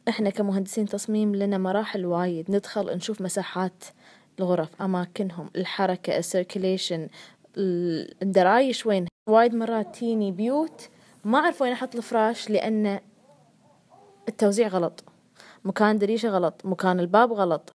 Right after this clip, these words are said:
فأنسب شيء قبل ما تبنون تت-، آه، تخلون المهندس يشوف المخطط، إذا في أي تعديلات تعدلونها، وبعدين شوي شوي يشتغل معاكم لين ما ينتهي. جتني أسئلة عن غرف الياهة في برنامج اسمه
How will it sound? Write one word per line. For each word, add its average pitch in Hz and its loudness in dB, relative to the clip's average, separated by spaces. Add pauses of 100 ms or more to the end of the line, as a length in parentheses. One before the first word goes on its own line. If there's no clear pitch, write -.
(140)
فأنسب 247 0
شيء 262 -2
قبل 214 2
ما 202 -2
تبنون 214 -4
تت-، 214 -4 (240)
آه، 185 -2
تخلون 208 0
المهندس 196 -4
يشوف 208 -6
المخطط، 220 -2
إذا 180 0
في - -8
أي 196 -2
تعديلات 175 -2
تعدلونها، 220 -2 (500)
وبعدين 202 2
شوي 202 0
شوي 202 -2
يشتغل 180 -2
معاكم 175 -4 (400)
لين 185 0
ما 165 0
ينتهي. 160 -6 (240)
جتني - -12
أسئلة 196 -8
عن 165 -8
غرف 170 -10
الياهة 156 -8
في 185 -14
برنامج 170 -6
اسمه 147 -10